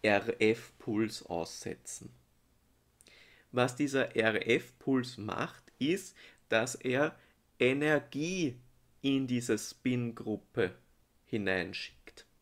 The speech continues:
Ein Radiofrequenzpuls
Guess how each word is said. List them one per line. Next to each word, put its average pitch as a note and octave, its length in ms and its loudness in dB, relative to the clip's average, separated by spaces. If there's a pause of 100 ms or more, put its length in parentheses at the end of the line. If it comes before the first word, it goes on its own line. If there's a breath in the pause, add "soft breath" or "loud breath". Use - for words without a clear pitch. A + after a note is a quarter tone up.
(1700 loud breath)
Ein G#2+ 160 0
Radiofrequenzpuls B2+ 1800 -2